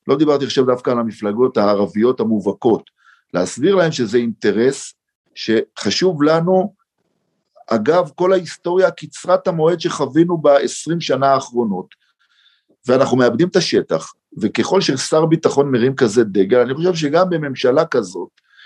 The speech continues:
ככל שהוא שם אנשים רלוונטיים, שמבינים גם את המורכבות ואת הצדדים השניים, אבל יודעים גם לדרוש, לראות שהמציאות משתנה, לפחות את הסחף הזה, שכל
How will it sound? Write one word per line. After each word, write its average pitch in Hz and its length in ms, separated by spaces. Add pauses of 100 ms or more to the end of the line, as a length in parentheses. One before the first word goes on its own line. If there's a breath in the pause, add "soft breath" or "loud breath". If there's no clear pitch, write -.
(300 soft breath)
ככל 165 240
שהוא 160 200
שם 139 300
אנשים 131 400
רלוונטיים, 101 560
שמבינים 104 440
גם 160 140
את - 40
המורכבות 131 640
ואת 117 140
הצדדים 120 460
השניים, 107 480 (360 loud breath)
אבל 117 220
יודעים 123 440 (120)
גם 147 260
לדרוש, 117 720
לראות 147 540 (640)
שהמציאות 110 800
משתנה, 104 580
לפחות 170 400
את - 160
הסחף - 600
הזה, 123 260 (380 soft breath)
שכל 143 640